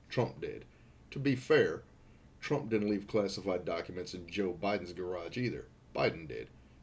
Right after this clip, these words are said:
Both are unacceptable and should be investigated, but not for partisan reasons, but because they are illegal.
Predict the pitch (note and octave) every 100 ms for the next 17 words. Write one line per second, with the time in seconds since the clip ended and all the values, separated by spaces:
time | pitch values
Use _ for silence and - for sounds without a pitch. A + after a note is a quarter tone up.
0 | - G2+ G#2+ G#2 G#2 F#2+ F2+ - F2+ -
1 | E2 E2+ E2 - E2 E2 D#2+ E2 F2 -
2 | C#2+ D2 D2 - - D2+ - - - -
3 | - E2 D#2 - D2+ - E2+ F#2 F#2+ -
4 | B2 B2 A#2+ A2 B2+ C3 B2 A#2+ C#3+ -